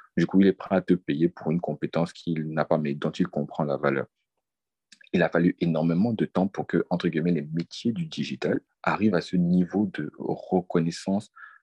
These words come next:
euh, du marché. On va dire ça. Mais pendant la période de, de, de transition, là,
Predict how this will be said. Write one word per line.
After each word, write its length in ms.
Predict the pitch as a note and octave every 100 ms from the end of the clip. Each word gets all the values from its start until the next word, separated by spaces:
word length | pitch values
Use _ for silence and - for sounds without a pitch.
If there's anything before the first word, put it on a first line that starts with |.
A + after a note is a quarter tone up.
| - -
euh, 380 | E2 D2+ D2 - -
du 220 | - E2+
marché. 340 | E2+ D#2 - - _ _ _ - _ _ -
On 80 | -
va 80 | -
dire 140 | -
ça. 100 | - -
Mais 120 | E2+
pendant 300 | - E2 A#2
la 120 | E2
période 480 | - D#2 D#2+ F2 D#2
de, 540 | D2+ C#2+ C#2 - - D2+
de, 220 | D2 D2 -
de 100 | D#2+ D2
transition, 580 | - C2 - - G#2
là, 180 | F#2 E2